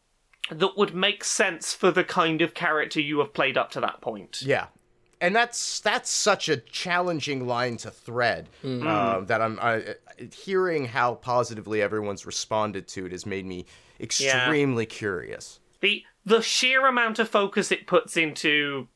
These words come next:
Speaker 1: making you tell the game, who do you want this character to be, that the options it presents you in choice scenarios always feel rooted in those choices you made.
Speaker 2: Mm-hmm.
Speaker 1: And that's a really satisfying thing.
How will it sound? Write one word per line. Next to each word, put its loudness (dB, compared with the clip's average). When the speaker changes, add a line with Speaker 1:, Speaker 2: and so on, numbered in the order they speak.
Speaker 1:
making 0
you 0
tell -2
the 2
game, 0
who 4
do 2
you 2
want 2
this 0
character 0
to 0
be, 0
that 2
the 2
options 2
it 0
presents 0
you 2
in 0
choice 4
scenarios 2
always 6
feel 2
rooted 4
in 0
those 2
choices 0
you 2
made. 0
Speaker 2:
Mm-hmm. -6
Speaker 1:
And -2
that's -2
a 4
really 2
satisfying 0
thing. -6